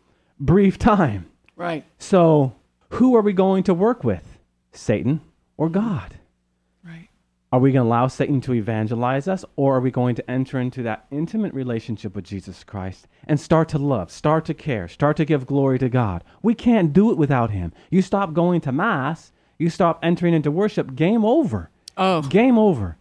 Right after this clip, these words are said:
Speaker 2: Yep.
Speaker 1: Because what you will slip into, and unfortunately,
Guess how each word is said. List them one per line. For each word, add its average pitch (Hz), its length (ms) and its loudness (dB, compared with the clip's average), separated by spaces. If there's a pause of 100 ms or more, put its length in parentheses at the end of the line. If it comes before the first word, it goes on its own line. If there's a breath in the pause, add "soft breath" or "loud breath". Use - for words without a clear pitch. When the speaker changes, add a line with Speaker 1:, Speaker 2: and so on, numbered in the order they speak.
Speaker 2:
Yep. 175 240 -6
Speaker 1:
Because 151 320 4
what 175 240 2
you 170 140 2
will 151 80 2
slip 185 340 -2
into, 170 500 2 (320 soft breath)
and 131 140 2
unfortunately, 139 880 0